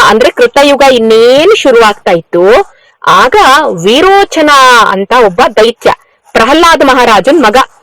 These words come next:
ವಿರೋಚನ. ಆ ವಿರೋಚನನಿಗೆ ಬಲಿ ಅನ್ನುವಂತಹ ಒಬ್ಬ ಮಗ ಇದ್ದ, ಅವನನ್ನೇ ಬಲಿ ಚಕ್ರವರ್ತಿ ಅಂತ ಕರೀತಾರೆ. ಯಾಕಂದ್ರೆ ಅವನು ಚಕ್ರವರ್ತಿ, ರಾಜ ಅವನು, he was a king. So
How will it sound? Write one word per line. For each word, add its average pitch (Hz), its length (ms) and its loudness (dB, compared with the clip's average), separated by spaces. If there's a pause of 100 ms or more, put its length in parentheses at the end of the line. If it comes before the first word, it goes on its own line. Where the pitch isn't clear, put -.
(260)
ವಿರೋಚನ. 269 520 0 (380)
ಆ 220 260 2 (100)
ವಿರೋಚನನಿಗೆ 285 1080 -2 (300)
ಬಲಿ 277 600 2
ಅನ್ನುವಂತಹ 208 800 -2 (120)
ಒಬ್ಬ 170 160 -4 (320)
ಮಗ 185 220 -2
ಇದ್ದ, 180 320 -2 (240)
ಅವನನ್ನೇ 220 440 -2
ಬಲಿ 226 280 0
ಚಕ್ರವರ್ತಿ 208 880 -2
ಅಂತ 165 200 -4
ಕರೀತಾರೆ. 214 360 -2
ಯಾಕಂದ್ರೆ 294 280 -2
ಅವನು 320 160 0
ಚಕ್ರವರ್ತಿ, 339 640 -2
ರಾಜ 262 320 0
ಅವನು, 185 220 0
he 240 160 -4
was 240 260 0
a - 20 -10
king. 294 260 0 (600)
So 277 40 0